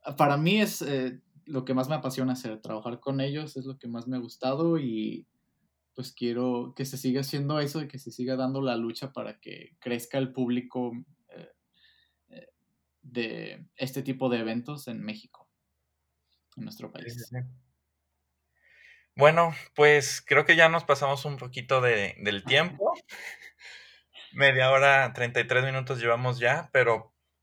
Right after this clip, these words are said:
Speaker 2: muchísimas, muchísimas gracias.
Speaker 1: Gracias a ti por invitarme.
Speaker 2: Eh, muchísimas gracias. Espero volver a tener alguna edición pronto en la que podamos, este,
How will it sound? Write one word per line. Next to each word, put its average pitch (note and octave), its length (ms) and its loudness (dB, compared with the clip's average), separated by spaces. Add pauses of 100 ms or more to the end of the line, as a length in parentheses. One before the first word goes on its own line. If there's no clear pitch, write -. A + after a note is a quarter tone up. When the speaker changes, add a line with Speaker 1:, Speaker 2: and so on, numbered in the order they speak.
(400)
Speaker 2:
muchísimas, E3 800 -2
muchísimas C#3 640 -4
gracias. A#2+ 720 -2 (480)
Speaker 1:
Gracias A#2 500 -10
a - 80 -18
ti F3 240 -6 (580)
por B2 120 -8
invitarme. A#2+ 500 0
Speaker 2:
Eh, B2 40 -2 (260)
muchísimas B2+ 640 -4
gracias. C3 760 0
Espero C3 400 2
volver B2 280 4
a B2+ 100 0
tener A#2 240 2
alguna A#2+ 400 0
edición A#2 540 0
pronto B2 600 0 (220)
en G2+ 120 -6
la G#2 120 -2
que G#2+ 80 -10
podamos, A2 500 4
este, - 460 -6